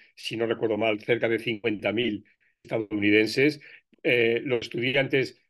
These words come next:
podían verse implicados en, mm, ser reclutados. Bueno, no podían, eran reclutados para, para el ejército norteamericano. O sea que, es decir, que la, eh, la realidad era mucho más, eh, era mucho más próxima, más tensa. Además, había un contexto de guerra,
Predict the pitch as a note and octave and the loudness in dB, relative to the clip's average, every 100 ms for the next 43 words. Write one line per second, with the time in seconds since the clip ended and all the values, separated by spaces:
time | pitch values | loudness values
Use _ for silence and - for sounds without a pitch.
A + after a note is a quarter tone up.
0 | _ - B2 C3 C3+ A#2 A#2 - B2 A#2+ | _ -6 -2 0 0 0 -2 -4 -4 -4
1 | D3+ C3+ A#2 A2 B2+ A#2+ A2 - C3 A#2+ | -6 -6 -4 0 2 4 2 0 -2 -4
2 | _ - A#2+ A2+ A2 A#2 - C3+ B2+ B2 | _ -14 -8 -6 -4 -6 -2 0 0 2
3 | A2+ A2 A2+ C3 D#3+ - A#2 A2+ A2 A#2+ | 0 2 0 0 -4 -6 -4 -2 -2 0
4 | C3 A#2 G2+ F#2+ F2+ - C3 B2 G#2+ A2+ | 0 -2 -4 -6 -4 -2 0 0 -2 -6
5 | G#2 A2+ A#2 C#3 C#3 A#2 G#2+ - B2 A2 | -6 -2 -4 -4 -6 -4 -4 -4 -4 -2
6 | G#2 A#2+ A#2 A#2 G#2 G2+ G#2+ G#2 A2+ B2 | 0 -2 -2 -2 -2 -4 -4 -4 -2 -4
7 | C3+ - - - A#2+ D3 C#3+ B2+ A2+ A2+ | -4 -12 -20 -10 -2 -2 -2 -4 -2 -2
8 | A#2 B2 A2+ G#2 - B2 A#2+ A#2 A2+ _ | 0 0 0 0 -4 -6 -4 -6 -6 _
9 | - A2+ A2+ A#2 A#2+ B2+ C3 B2+ - A#2 | -2 2 2 2 2 2 0 0 -2 -2
10 | A#2+ A#2+ - - - - C3 - C3+ B2 | -2 -2 -6 -12 -12 -10 -10 -8 -6 -4
11 | B2 A#2+ A2 - C#3+ C#3 D3 B2+ A#2 A2 | -2 0 0 0 0 0 0 0 -2 -4
12 | - C3+ C3 B2 - - - D#3 F3 E3+ | 0 0 0 -4 -6 -10 2 4 4 4
13 | D3+ D3 D3 C3+ B2 B2 C3 A2+ A#2 A2+ | 4 6 6 4 0 -4 -2 -2 0 0
14 | G#2 G#2 | 0 -6